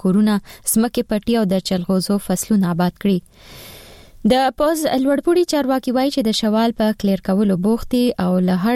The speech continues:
ډول وسلوالو پاکولو پس په دوی سیمې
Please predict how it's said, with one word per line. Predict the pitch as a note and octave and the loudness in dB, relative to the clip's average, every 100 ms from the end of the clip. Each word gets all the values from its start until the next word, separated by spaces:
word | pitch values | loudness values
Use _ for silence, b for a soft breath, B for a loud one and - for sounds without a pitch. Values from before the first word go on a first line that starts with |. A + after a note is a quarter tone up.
| G3 | 2
ډول | F3+ F3 F3+ | 0 2 0
وسلوالو | - F#3 F#3+ G3 G3 | 0 0 2 0 0
پاکولو | F3+ - F#3 G3 F#3 - | -2 -2 0 0 0 -2
پس | C4 - F3+ | -4 -4 -2
په | F3 F3 - F3+ E3 | 0 0 0 -2 0
دوی | G#3 G3+ | 0 0
سیمې | - G3+ | 0 0